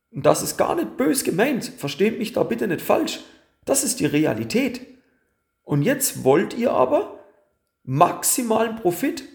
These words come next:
aber ihr trainiert's ja gar nicht. Also man findet den Fehler selbst, ja? Man findet den Fehler. Jetzt sage ich, jetzt brich doch mal auf drei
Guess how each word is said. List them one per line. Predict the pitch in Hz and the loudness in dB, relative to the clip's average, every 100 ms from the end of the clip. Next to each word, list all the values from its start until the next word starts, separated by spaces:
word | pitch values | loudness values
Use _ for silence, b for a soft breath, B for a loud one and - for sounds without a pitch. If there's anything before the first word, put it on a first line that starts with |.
| _ _ - | _ _ -8
aber | 147 - | -4 -2
ihr | 170 | -2
trainiert's | - 175 320 - | 0 2 2 0
ja | 165 | 0
gar | 113 - | -2 -4
nicht. | - - _ _ _ _ - | -8 -16 _ _ _ _ -10
Also | 127 131 - - | -6 -6 -6 -2
man | 135 139 | 0 0
findet | 156 165 180 | 0 0 0
den | 208 - | -2 -2
Fehler | 156 151 180 | 0 0 0
selbst, | - 120 117 - | 0 -2 -4 -6
ja? | - - - _ | -6 -8 -20 _
Man | 120 127 | -4 -4
findet | - 180 214 240 | 0 0 2 0
den | 220 | 0
Fehler. | - 131 113 113 b b b b b b b _ | -2 -2 -4 -10 b b b b b b b _
Jetzt | - 277 277 | -2 0 2
sage | - 127 71 | 2 0 -2
ich, | - - _ _ _ | -8 -14 _ _ _
jetzt | - 165 - | -4 -4 -4
brich | 156 247 269 - | -2 -2 -2 -2
doch | - | -2
mal | 226 233 220 | 2 2 2
auf | - - - | -2 -6 -6
drei | - - 170 196 233 | -8 2 4 4 2